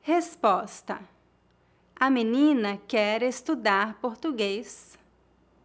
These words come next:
O menino, espaço, um chocolate. Resposta:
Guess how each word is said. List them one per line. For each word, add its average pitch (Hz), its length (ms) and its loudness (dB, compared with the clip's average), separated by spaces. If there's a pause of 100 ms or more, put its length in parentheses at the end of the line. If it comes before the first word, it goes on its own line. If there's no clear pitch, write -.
(2750)
O 247 100 -2
menino, 226 800 2 (420)
espaço, 240 1000 -2 (400)
um 302 220 6
chocolate. 320 1120 0 (3250)
Resposta: 220 1080 0